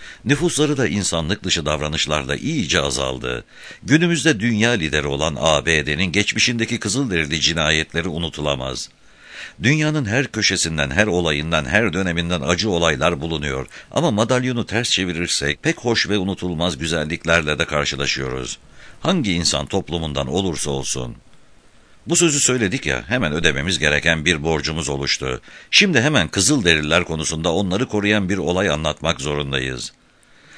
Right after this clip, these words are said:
Yüzyıllar sonra Uygar, Avrupalıların artık Amerika'yı işgal edip yayıldıkları dönemde bile oradaki Kızılderililer kendi yaşamlarını eskisi gibi sürdürüyorlar. Ülke büyük mü büyük,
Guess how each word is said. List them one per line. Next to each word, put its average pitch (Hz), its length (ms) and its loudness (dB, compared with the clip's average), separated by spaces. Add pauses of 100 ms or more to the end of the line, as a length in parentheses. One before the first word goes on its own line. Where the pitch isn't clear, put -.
(220)
Yüzyıllar 139 640 4
sonra 131 320 2
Uygar, 110 760 4 (400)
Avrupalıların 80 680 -2
artık 80 300 -4
Amerika'yı 82 520 0
işgal 78 360 2
edip 76 220 -2
yayıldıkları 82 680 0
dönemde 82 440 0
bile 76 300 2
oradaki 147 420 2
Kızılderililer 104 800 0
kendi 95 340 0
yaşamlarını 80 640 0
eskisi 95 440 -2
gibi 98 180 -2
sürdürüyorlar. 69 880 -4 (520)
Ülke 143 420 2
büyük 156 240 0
mü 107 160 0
büyük, 67 260 -2